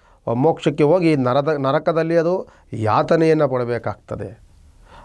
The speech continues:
ಅದಕ್ಕೋಸ್ಕರವಾಗಿ ಆತ್ಮ ಏನು ಮಾಡುತ್ತೆ, ಮೋಕ್ಷಕ್ಕೆ ದಾರಿಯಾಗಿರುವಂಥವ್ರು ಯಾರಾಗ್ತಾರೆ ಅವ್ರನ್ನ ಅದು ಕೇಳ್ಕೊಳ್ಳುತ್ತೆ. ನೀವು ಅದನ್ನು ಕೊಡಲಿಲ್ಲ ಅಂದ್ರೆ ಪೀಡಿಸುತ್ತೆ,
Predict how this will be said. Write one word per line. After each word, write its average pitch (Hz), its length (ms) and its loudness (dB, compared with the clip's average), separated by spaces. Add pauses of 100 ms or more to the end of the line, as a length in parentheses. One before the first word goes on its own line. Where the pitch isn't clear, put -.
ಅದಕ್ಕೋಸ್ಕರವಾಗಿ 156 840 2
ಆತ್ಮ 165 460 0
ಏನು 147 200 2
ಮಾಡುತ್ತೆ, 143 580 0 (280)
ಮೋಕ್ಷಕ್ಕೆ 156 540 0
ದಾರಿಯಾಗಿರುವಂಥವ್ರು 131 1120 2
ಯಾರಾಗ್ತಾರೆ 175 840 2 (260)
ಅವ್ರನ್ನ 135 280 2 (500)
ಅದು 127 420 -2 (420)
ಕೇಳ್ಕೊಳ್ಳುತ್ತೆ. 131 800 2 (320)
ನೀವು 135 120 4
ಅದನ್ನು 135 180 2
ಕೊಡಲಿಲ್ಲ 170 440 2
ಅಂದ್ರೆ 123 600 -2 (240)
ಪೀಡಿಸುತ್ತೆ, 123 720 0